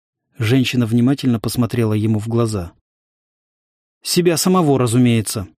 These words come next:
Так уж вышло, что я всю жизнь занимаюсь невыполнимыми задачами. Я уже убил около десятка пятнистых, и, будьте уверены, убью ещё.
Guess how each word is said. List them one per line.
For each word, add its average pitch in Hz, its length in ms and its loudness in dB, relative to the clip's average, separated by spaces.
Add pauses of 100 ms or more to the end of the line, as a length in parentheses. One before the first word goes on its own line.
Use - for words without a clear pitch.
(160)
Так - 240 -2
уж 156 160 -2
вышло, 156 420 0
что - 160 -4
я 135 140 2
всю - 280 0
жизнь 135 380 2
занимаюсь 131 600 2
невыполнимыми 123 760 2
задачами. 117 680 -2 (420)
Я 156 180 4
уже 156 200 4
убил 160 340 4
около 127 260 2
десятка 127 520 0
пятнистых, 147 720 0
и, - 20 2
будьте 127 400 0
уверены, 123 580 2
убью 113 360 0
ещё. 110 520 0